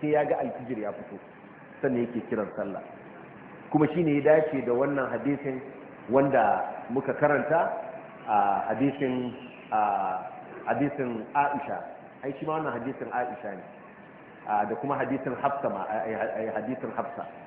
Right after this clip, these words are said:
A, shi daga baya kuma sai suka canza dawo.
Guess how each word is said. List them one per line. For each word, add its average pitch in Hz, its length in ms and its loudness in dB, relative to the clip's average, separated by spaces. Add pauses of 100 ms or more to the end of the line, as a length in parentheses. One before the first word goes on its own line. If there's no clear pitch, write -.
(1300)
A, 98 400 2 (1120)
shi 196 260 4 (220)
daga 147 280 8
baya 196 380 4
kuma 185 300 4 (840)
sai 147 140 0
suka 151 220 -2
canza 143 360 2
dawo. 107 220 0